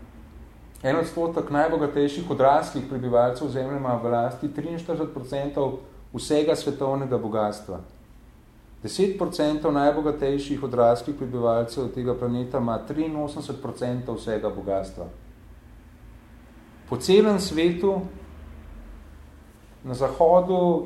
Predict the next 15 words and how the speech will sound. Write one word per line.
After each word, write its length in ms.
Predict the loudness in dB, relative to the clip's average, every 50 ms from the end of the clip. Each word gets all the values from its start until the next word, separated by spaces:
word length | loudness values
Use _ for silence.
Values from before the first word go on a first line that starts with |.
| -4
Indija, 400 | -4 -4 -4 -4 -2 0 0 0 0 -2
Kitajska, 580 | -6 -2 0 2 2 2 2 0 -2 -2 -2 0 0
Kitajska 480 | 0 2 2 4 4 4 2 0 -2
v 100 | -4 -4 -4 -8
bistvu 200 | -8 -8 -8 -10
še 140 | -8 -4
najbolj 380 | -2 -2 0 0 0 -2 -2 -2
frapanten 840 | 0 0 0 0 0 0 -2 -2 -2 -4 -6 -6 -6 -4 -4 -6 -8 -10 -14 -20 -20 -20 -20 -20 -10 -4
tovrsten 480 | -2 0 0 0 -2 -2 -4 -4 -4
negativni 460 | -4 -2 -2 -4 -4 -4 -4 -2 -2
razvoj 320 | -2 0 0 0 0 0 0
dela, 260 | -2 0 0 0 0 -2 -6 -14 -18 -20 -20 -20 -20 -12 -6
a 80 | -4 -2
veste, 300 | -2 -2 -2 -4 -4 -2
narašča, 760 | -2 0 0 2 2 2 0 -2 -4 -8 -4 -2 0 0